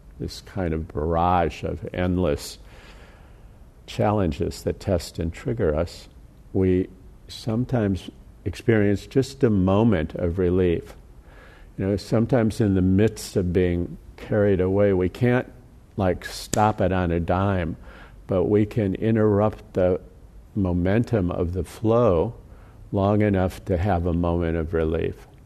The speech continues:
So I was teaching a, a program to a group of physicians the other night, and, um, one of the doctors had just come from an emergency. It was in an emer-,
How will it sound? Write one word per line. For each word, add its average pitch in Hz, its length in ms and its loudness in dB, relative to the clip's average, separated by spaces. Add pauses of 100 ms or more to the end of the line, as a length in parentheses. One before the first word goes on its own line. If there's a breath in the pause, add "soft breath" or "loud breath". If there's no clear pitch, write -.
(640 soft breath)
So - 160 -2
I - 20 4
was 98 220 -2
teaching 117 540 0
a, 87 300 0 (140)
a 87 140 -4 (200)
program 92 500 0
to 90 320 0
a 82 60 2
group 90 300 -2
of 90 120 -2
physicians 85 880 -2
the 85 140 2
other 82 180 0
night, 80 340 -2 (800 loud breath)
and, 87 500 -2 (160)
um, 87 480 -4 (920 loud breath)
one 101 220 2
of 104 140 2
the 104 100 4
doctors 85 560 0
had 90 160 0
just - 320 0
come 98 380 2
from 90 360 -2
an 85 140 0
emergency. 85 960 0
It - 60 -4
was 85 240 0
in 95 140 2
an 87 180 0
emer-, 92 300 2